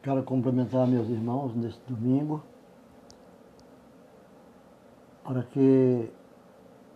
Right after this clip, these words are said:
leve o coração voltado para o Senhor, nosso Deus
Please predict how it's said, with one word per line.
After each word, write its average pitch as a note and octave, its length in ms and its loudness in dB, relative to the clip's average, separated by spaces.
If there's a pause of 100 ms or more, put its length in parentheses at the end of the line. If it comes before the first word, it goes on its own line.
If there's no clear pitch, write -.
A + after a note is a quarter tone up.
(720)
leve C#3+ 480 0
o C3+ 60 0
coração C3 580 -4
voltado A#2+ 500 -4
para A2+ 180 -8
o A2+ 100 -6 (220)
Senhor, C3 440 -2 (1500)
nosso C3 360 -6
Deus D#3 520 0